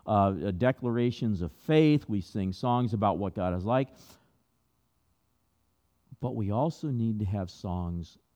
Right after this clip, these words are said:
where we're talking directly to God and saying, "God,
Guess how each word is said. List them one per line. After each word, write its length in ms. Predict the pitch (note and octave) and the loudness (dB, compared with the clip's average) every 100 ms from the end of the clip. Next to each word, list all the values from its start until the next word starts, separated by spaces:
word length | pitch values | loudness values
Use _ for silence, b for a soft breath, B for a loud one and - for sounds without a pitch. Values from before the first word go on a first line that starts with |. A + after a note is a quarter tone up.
| _ _ _ _ _ _ _ _ _ _ _ | _ _ _ _ _ _ _ _ _ _ _
where 220 | G#2 G2+ | -6 -4
we're 160 | F#2+ F#2 | -4 -8
talking 640 | - A2 A2+ A2+ G2+ G2+ E2+ | -6 -4 -4 -6 -6 -8 -10
directly 600 | G2 F2 G2+ A2+ A#2+ A#2 | -8 -6 -6 -6 -8 -8
to 60 | G2 | -6
God 420 | F#2 E2+ D#2 - _ _ _ _ _ - | -6 -6 -8 -12 _ _ _ _ _ -12
and 100 | F#2 | -12
saying, 280 | - F2+ D#2+ | -8 -8 -4
"God, 380 | G#2 A#2 B2 | -2 -2 -2